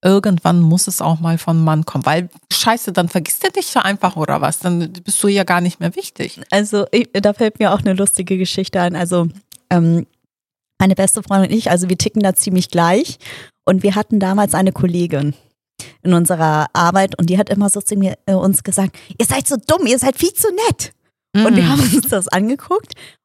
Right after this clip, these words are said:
Speaker 2: und die hat echt immer ihren Mann richtig scheiße behandelt und hat alles gemacht für sie.
Speaker 1: Ja, davon, also so, solche Kandidaten kenne ich auch tatsächlich.
Speaker 2: Ja.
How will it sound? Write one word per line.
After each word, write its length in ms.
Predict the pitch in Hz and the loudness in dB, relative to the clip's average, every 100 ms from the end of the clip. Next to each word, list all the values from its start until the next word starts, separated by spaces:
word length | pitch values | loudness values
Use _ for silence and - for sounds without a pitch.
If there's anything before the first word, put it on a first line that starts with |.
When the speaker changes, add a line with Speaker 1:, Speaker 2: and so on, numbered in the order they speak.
| - | -2
Speaker 2:
und 100 | 208 | -2
die 80 | 208 | 0
hat 120 | 196 - | -4 -8
echt 160 | 185 | -8
immer 140 | - 254 | -4 -2
ihren 120 | 226 | -2
Mann 140 | 196 185 | -2 -4
richtig 300 | 233 - 262 | -6 -8 -4
scheiße 420 | 220 214 - 180 | 0 0 0 -4
behandelt 540 | 170 170 208 208 247 | -2 0 2 2 0
und 160 | 196 - | 0 0
hat 120 | 220 | 0
alles 320 | 160 175 233 - | 2 0 0 -2
gemacht 440 | - 214 - - - | 2 2 0 -6 -2
für 120 | 220 - | 0 0
sie. 340 | - 269 - _ _ _ _ - | -2 -4 -4 _ _ _ _ 0
Speaker 1:
Ja, 240 | 220 208 | 2 0
davon, 580 | 233 214 214 247 254 233 | -2 0 0 0 -4 -4
also 220 | - 190 202 | -4 -2 -2
so, 400 | 247 254 226 220 | -2 -2 -4 -2
solche 260 | 240 240 | -2 -2
Kandidaten 640 | - 220 196 180 180 - 226 | -2 -2 0 0 -2 -4 -12
kenne 220 | - 208 | -12 -12
ich 140 | - | -6
auch 200 | 151 156 - | -4 -4 -6
tatsächlich. 440 | 170 - 151 - | -6 -4 -4 -4
Speaker 2:
Ja. 60 | 190 | -6